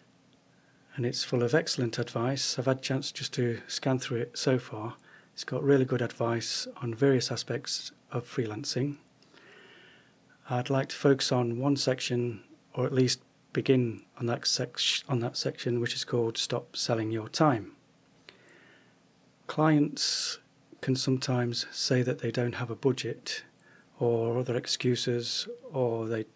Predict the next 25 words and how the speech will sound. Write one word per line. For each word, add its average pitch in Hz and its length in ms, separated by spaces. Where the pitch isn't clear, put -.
don't 127 200
see 113 320
value 120 680
in 120 220
the 110 340
services - 540
that - 180
you're 127 80
providing. 117 600
And 120 380
freelancers 131 800
often 139 360
react 127 300
by 117 380
cutting - 320
the 110 80
price 120 640
or 123 220
changing 127 480
the 113 80
scope - 300
of - 80
the 117 40
project. - 680
So 127 540